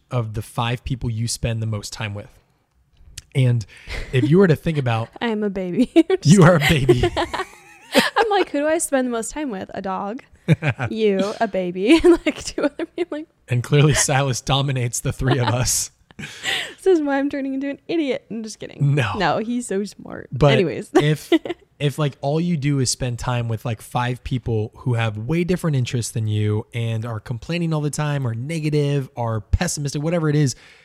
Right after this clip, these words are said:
Speaker 1: you're gonna start to become
Speaker 2: Yeah.
Speaker 1: those things. But if you were to spend time with, like, five people who are super joyful all the time, who are always positive
Speaker 2: Mm-hmm.
Speaker 1: on, like, their experiences in life, who are really social and, like, know how to ask, like,
Speaker 2: Yeah.
Speaker 1: there's one person I can think of where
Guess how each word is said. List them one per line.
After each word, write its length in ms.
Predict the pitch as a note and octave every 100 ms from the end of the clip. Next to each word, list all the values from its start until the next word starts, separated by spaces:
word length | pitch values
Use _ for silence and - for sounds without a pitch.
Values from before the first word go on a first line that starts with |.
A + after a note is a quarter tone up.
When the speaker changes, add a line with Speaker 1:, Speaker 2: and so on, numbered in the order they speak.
| _ -
Speaker 1:
you're 140 | B2
gonna 140 | F#3 G3
start 340 | - B2 A#2+
to 120 | C#3 B2
become 260 | - A3+
Speaker 2:
Yeah. 220 | A3 G#3 D#3+
Speaker 1:
those 180 | F3+
things. 480 | - G#4 C#3+ C#3+ - - _ -
But 140 | D#3
if 100 | C#3+ A#2
you 200 | D3 D#3+
were 120 | C#3+
to 60 |
spend 280 | B2 C3+ B2+
time 240 | B2+ C3+ B2+
with, 180 | A#2
like, 180 | B2+ A2+ - - - _
five 320 | - B2+ -
people 280 | D3+ C#3+ B2
who 140 | C3 A#2+
are 80 |
super 420 | G#2 - D#3 C#3+ C#3
joyful 540 | A2 A#2+ G#2+ G#2+ -
all 120 | - A#2+
the 80 | A#2
time, 240 | B2 A2
who 140 | A#2+ A#2
are 80 | -
always 300 | C#3+ C#3+ C#3
positive 600 | - - C3 A2+ A2+ A2 A#3
Speaker 2:
Mm-hmm. 120 | B2
Speaker 1:
on, 160 | A#2
like, 240 | A#2+ A2+ -
their 120 | B2
experiences 560 | A#2 - B2 A#2+ A#2 A2
in 80 | A2+
life, 240 | G#2+ -
who 220 | D3 B2 - - -
are 240 | C3+ B2 - - -
really 160 | F#3
social 560 | F3 - F#3+ F#3+ C#3 A#2
and, 100 | A#2
like, 120 | A#2
know 160 | B2+ E3
how 60 |
to 120 | D#3
ask, 160 | C#3+ -
like, 120 | D3
Speaker 2:
Yeah. 40 | D3
Speaker 1:
there's 160 | F3+
one 200 | B2 C#3
person 260 | D3 D#3 C3
I 60 | A#2+
can 120 | C3
think 140 | B2
of 100 | C3+ B2
where 180 | A#2